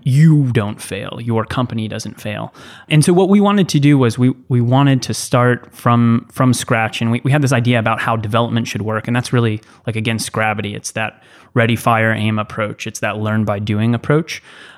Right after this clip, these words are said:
Um, but we wanted to develop a unique identity that was, um, that,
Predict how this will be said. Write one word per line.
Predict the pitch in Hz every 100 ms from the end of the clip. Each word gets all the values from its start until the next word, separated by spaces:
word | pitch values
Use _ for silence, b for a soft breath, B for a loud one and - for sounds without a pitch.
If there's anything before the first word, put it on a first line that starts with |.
| -
Um, | 113 107 104 -
but | 135 156 156
we | 151
wanted | 143 143 135
to | 139
develop | 127 - 123 123 120 117
a | 113
unique | 110 110 113 120 117 - - - _
identity | 113 110 113 113 113 113 113 110 107
that | 110 110
was, | 113 104 104 107 -
um, | 110 104 107 - - _ _
that, | 127 -